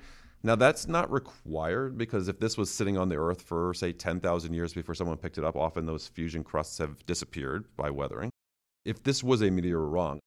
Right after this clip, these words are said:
the most likely case is that it would be a concretion of some kind.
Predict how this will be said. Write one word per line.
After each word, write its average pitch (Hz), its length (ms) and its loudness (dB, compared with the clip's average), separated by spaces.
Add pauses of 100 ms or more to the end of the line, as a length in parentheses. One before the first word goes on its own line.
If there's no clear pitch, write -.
(100)
the 104 100 2
most 131 260 6
likely 123 360 6
case 76 440 -4
is 87 120 -6
that 87 100 2
it 78 80 0
would 78 160 -4
be 80 300 -2
a 76 260 -6 (320)
concretion 87 640 -2
of 55 80 -10
some 58 160 -6
kind. - 280 -10